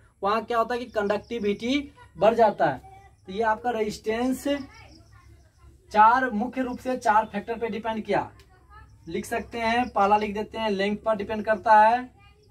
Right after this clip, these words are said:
दूसरा जो होता है आपका area पर depend करता है।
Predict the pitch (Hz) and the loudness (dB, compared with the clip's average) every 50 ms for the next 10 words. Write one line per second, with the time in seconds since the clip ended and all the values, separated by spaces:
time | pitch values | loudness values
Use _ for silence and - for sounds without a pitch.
0 | - _ _ 349 349 - - - - _ 370 370 - - _ - - - - - | -20 _ _ -20 -20 -20 -20 -20 -20 _ _ _ -20 -20 _ -20 -20 -20 -20 -20
1 | - - - - - - - - 170 202 202 - - 220 220 220 220 240 233 226 | -20 -20 -20 -20 -20 -20 -16 -10 -8 -6 -6 -2 4 4 4 6 4 2 0 -2
2 | 226 220 226 233 220 220 220 214 - - 226 214 202 185 160 - - - - - | -2 -2 0 4 6 6 6 4 2 2 4 4 4 4 4 0 -2 -12 -20 -20
3 | - - - - - - - - - - 196 185 190 190 196 214 214 214 208 233 | -20 -20 -20 -20 -20 -20 -20 -20 -10 -6 -4 -4 -4 -2 2 4 4 4 2 0
4 | 208 202 220 226 226 220 220 226 220 214 208 - 226 214 214 214 220 226 | -6 -8 -8 -8 -8 -6 -4 -2 -4 -2 0 2 6 6 8 8 6 4